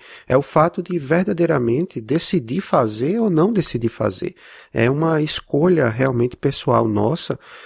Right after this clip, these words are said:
do que é que a gente considera, considera trabalho, né? E aqui, pra, pra gente começar a encaminhar pro, pro final,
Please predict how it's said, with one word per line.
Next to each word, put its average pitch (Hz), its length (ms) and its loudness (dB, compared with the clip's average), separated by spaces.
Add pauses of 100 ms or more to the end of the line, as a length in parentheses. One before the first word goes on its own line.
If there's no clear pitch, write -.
(120)
do 143 100 -2
que - 140 -2
é 233 80 2
que 247 120 -4
a 170 40 2
gente 131 220 -4
considera, 110 840 -2
considera 113 480 -2
trabalho, 95 560 -4 (380)
né? 139 240 0
E 170 80 2
aqui, 196 360 0 (300)
pra, 120 480 2 (260)
pra 113 140 2
gente 120 300 -2
começar 117 640 0
a 107 100 -2
encaminhar 107 480 0
pro, 101 280 -6
pro 113 200 -4
final, 123 560 -2